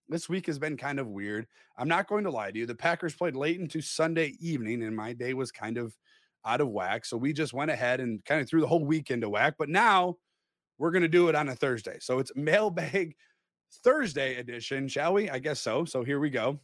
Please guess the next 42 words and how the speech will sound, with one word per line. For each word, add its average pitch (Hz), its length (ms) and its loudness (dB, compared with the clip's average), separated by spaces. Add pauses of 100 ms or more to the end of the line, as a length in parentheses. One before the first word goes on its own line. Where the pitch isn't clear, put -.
And 135 120 -2
the 131 60 -4
first 208 220 2
question 180 340 2
goes 156 220 2
out 156 240 0
to, 147 400 0 (380)
he's 143 160 -4
an 185 60 2
actual 254 280 2
YouTube 160 540 2
subscriber 113 760 -4
who, 139 300 -6
again, 127 280 -2
you 120 80 -4
can 107 120 -10
find 120 180 -4
the 123 60 -4
show 135 200 0
on 117 200 -2
YouTube 113 380 -4
at 117 200 -2
Locked 117 260 -4
On 127 160 -2
Brewers. 107 400 -4 (440)
He 262 200 4
asked 247 180 4
this 175 120 -4
question 135 360 0
a 110 40 -4
few 117 180 -2
weeks 135 220 -4
ago. 131 220 0
I 104 80 -2
haven't 120 280 -2
had 123 320 -2
the 104 60 -12
time 113 280 -8
to 107 60 -8
get 131 260 -4
to 165 160 6
it. 165 120 2